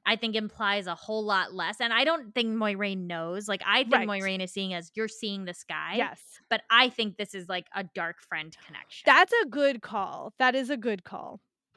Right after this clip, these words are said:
Speaker 2: That is a very specific word choice.
Speaker 1: Right? Like,
Speaker 2: Yeah.
Speaker 1: I think it's much setting up this notion of, like, Liandrin is working with someone else.
Speaker 2: Yeah, yeah, yeah. And then we see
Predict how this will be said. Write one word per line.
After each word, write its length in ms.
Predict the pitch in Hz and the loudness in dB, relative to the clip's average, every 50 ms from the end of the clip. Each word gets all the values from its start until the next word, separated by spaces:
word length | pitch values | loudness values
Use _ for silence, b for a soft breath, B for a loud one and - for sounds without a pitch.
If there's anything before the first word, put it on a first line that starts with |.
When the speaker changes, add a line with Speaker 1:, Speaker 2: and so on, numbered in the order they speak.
| _ _ - | _ _ -4
Speaker 2:
That 140 | 254 262 262 | -2 0 0
is 160 | 262 247 262 | 0 0 -2
a 40 | 240 | 0
very 260 | 220 247 240 254 247 | 2 2 2 2 0
specific 440 | - - 269 - 269 214 226 - - | -4 -10 -12 -10 -8 -8 -8 -8 -8
word 180 | 190 180 180 | -10 -12 -12
choice. 360 | - - 151 - - - - - _ _ _ _ _ _ _ | -14 -16 -16 -16 -16 -18 -20 -20 _ _ _ _ _ _ _
Speaker 1:
Right? 360 | - 202 202 202 214 233 208 190 | -4 -2 -2 0 0 -2 -4 -4
Like, 220 | 220 208 202 196 | -4 -4 -4 -4
Speaker 2:
Yeah. 160 | 226 233 220 214 | -4 -2 0 0
Speaker 1:
I 100 | 247 247 | 0 2
think 180 | - 254 240 226 | 2 2 2 2
it's 140 | 233 233 233 - _ _ _ - - | 0 0 -2 -12 _ _ _ -18 -10
much 340 | 208 208 202 - - - - | -8 -8 -8 -8 -12 -18 -20
setting 720 | - - - - - - - - 214 202 202 196 196 190 | -20 -20 -18 -18 -16 -12 -6 -4 -2 -2 -2 -4 -4 -4
up 160 | 185 180 - - | -6 -6 -6 -8
this 180 | 202 185 - 190 | -12 -10 -10 -8
notion 340 | 180 180 190 190 - 190 | -8 -8 -8 -8 -8 -10
of, 80 | 185 170 | -8 -8
like, 200 | 185 180 175 165 b b b b b b b b b b b _ _ _ _ _ _ _ _ _ _ - | -8 -8 -8 -10 b b b b b b b b b b b _ _ _ _ _ _ _ _ _ _ -12
Liandrin 680 | 240 226 240 233 220 220 214 220 208 208 208 202 202 202 | -8 -4 -2 0 0 0 0 0 0 -2 -2 -2 -2 -4
is 260 | 202 233 240 233 202 214 | -2 0 0 0 -2 -2
working 440 | 190 202 196 185 - 196 190 185 180 | -4 -4 -4 -6 -6 -10 -10 -10 -10
with 240 | 180 175 175 185 _ - - - - - _ _ _ _ _ _ _ _ _ _ _ _ _ | -10 -10 -12 -14 _ -20 -20 -20 -20 -20 _ _ _ _ _ _ _ _ _ _ _ _ _
someone 320 | - 170 180 196 226 254 320 | -16 -14 -14 -12 -12 -12 -12
else. 600 | 392 415 320 254 262 269 262 262 262 262 269 247 | -12 -12 -12 -12 -12 -12 -14 -16 -16 -12 -8 -6
Speaker 2:
Yeah, 440 | 233 220 220 208 208 208 196 185 190 _ - | -4 -2 -2 0 0 -2 -2 -4 -8 _ -8
yeah, 380 | 247 240 226 226 226 214 208 196 _ | -4 -2 0 0 0 0 -2 -4 _
yeah. 300 | 247 247 240 233 220 214 - B B B B B B B B B | -4 -2 0 0 0 -2 -6 B B B B B B B B B
And 220 | 294 285 302 311 | 0 2 4 6
then 560 | 330 349 392 415 392 311 294 277 277 311 359 403 427 359 - | 8 8 8 8 8 6 4 2 0 -2 -4 -4 -4 -4 -2
we 220 | 269 285 294 294 | -4 -4 -4 -4
see 640 | - - - - 294 277 277 277 277 277 277 277 277 | -4 -8 -10 -8 -6 -4 -4 -2 -2 -2 -2 0 0